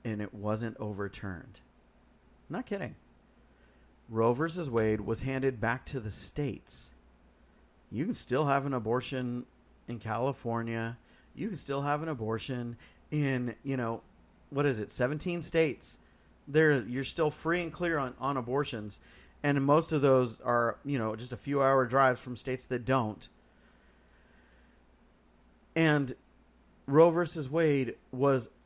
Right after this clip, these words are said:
a precedent that your federal government didn't want set,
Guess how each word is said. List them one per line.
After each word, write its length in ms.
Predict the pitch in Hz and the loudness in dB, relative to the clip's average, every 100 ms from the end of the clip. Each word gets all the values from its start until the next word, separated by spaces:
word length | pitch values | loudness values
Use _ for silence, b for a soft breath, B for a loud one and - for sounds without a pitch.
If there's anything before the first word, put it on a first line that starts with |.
| _ | _
a 60 | - | -12
precedent 800 | - - 185 - 127 117 104 - - | -8 0 0 0 -2 -4 -6 -12 -4
that 220 | 131 113 | -2 0
your 100 | 117 | -2
federal 380 | - 156 180 180 | -2 0 2 2
government 580 | 143 135 139 127 107 98 | 2 2 0 -4 -4 -2
didn't 400 | 123 131 135 - | 0 0 -4 -6
want 320 | 110 113 - | -4 -4 -6
set, 680 | - - 117 92 - - | -8 -6 -6 -6 -10 -14